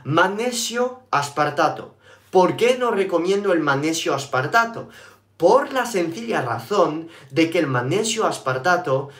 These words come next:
no tiene sentido. Es un suplemento que no tiene sentido y voy a explicar el por qué. El aspartato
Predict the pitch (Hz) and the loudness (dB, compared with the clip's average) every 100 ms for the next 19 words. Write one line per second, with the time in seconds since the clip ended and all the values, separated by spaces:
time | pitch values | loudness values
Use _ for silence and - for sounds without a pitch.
0 | - _ 151 180 220 214 208 220 208 196 | -20 _ 0 4 4 2 2 2 2 -2
1 | 180 156 139 214 226 127 - 175 202 220 | -2 -4 -4 -8 -2 -2 -2 -4 -2 -4
2 | - 202 170 170 190 190 - 139 160 170 | -4 -4 -2 0 0 0 -4 -2 -2 0
3 | 185 175 175 151 143 240 208 143 143 170 | 0 0 -2 -6 -6 -2 0 0 2 2
4 | 180 175 - 175 190 175 143 143 135 220 | 2 -2 -6 -2 2 2 0 -2 0 -2
5 | 220 - _ _ _ _ 123 120 127 - | -4 -10 _ _ _ _ -2 0 0 0
6 | 127 127 220 233 180 165 | -2 2 2 2 0 -4